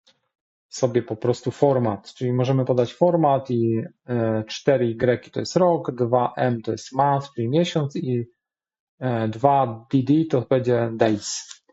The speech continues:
No i operując na różne sposoby tymi właśnie elementami, on tutaj widzicie podpowiada nam już w Visual Studio, że możemy tu dać też godzinę, minutę, sekundy.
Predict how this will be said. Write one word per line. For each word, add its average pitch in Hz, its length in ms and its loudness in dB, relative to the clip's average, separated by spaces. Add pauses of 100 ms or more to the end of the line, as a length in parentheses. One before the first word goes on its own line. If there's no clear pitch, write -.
(360)
No 233 120 4
i 202 360 0
operując 185 840 4
na 156 100 4
różne 160 320 2
sposoby 143 560 0
tymi 147 360 0
właśnie 135 340 0
elementami, 131 580 2
on 202 140 2
tutaj 147 240 0
widzicie 135 300 -2
podpowiada 131 600 0
nam 117 200 2
już 117 280 -2
w 117 120 -2
Visual 117 240 2
Studio, 143 360 2
że 127 120 2
możemy 123 300 2
tu 123 120 0
dać 113 220 0
też 120 140 -2
godzinę, 120 340 0
minutę, 120 360 0
sekundy. 165 600 0